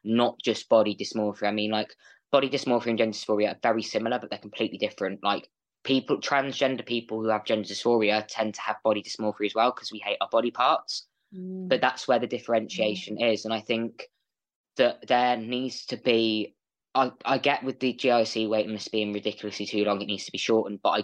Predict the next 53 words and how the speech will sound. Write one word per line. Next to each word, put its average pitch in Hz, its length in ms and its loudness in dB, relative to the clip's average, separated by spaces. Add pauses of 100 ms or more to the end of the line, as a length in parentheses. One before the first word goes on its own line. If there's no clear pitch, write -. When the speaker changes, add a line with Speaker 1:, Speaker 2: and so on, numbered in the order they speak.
Speaker 1:
do 110 200 0
understand 107 540 -2
with 104 200 -8 (100)
N 110 80 0
H - 240 -4
S, 107 300 -2
you 104 100 -6
have - 220 -4
to 113 120 -4
have 107 120 -4
lived 107 280 -2
as 101 120 -10
your 104 100 -2
assigned 107 420 0
gender 110 480 0 (800)
for - 80 -6
two 117 220 0
years, 104 540 2
which 113 180 -2
I 131 100 6
think 131 260 0
needs 123 260 -4
to 107 60 -12
be 120 80 -4
done. 104 300 0 (140)
Like, 107 160 2
you 117 80 -4
have 123 200 -2
to 120 100 0
live 110 180 0
publicly, 117 560 -2
socially, 110 760 0
like, 101 280 -4 (580)
and 123 400 0 (320)
I 135 540 4
will, 120 560 2
I 120 60 -6
think 143 300 -6
for - 200 -6
me, 127 260 4
in 123 120 2
terms 117 260 -2
of 107 60 -6
gender 113 200 0
dysphoria, 117 580 2 (340)
some 175 180 0
people 175 180 -2
may 143 140 2
say 110 180 2
I've 104 100 0
rushed 101 200 -2
my 95 80 -4
transition. 90 560 -4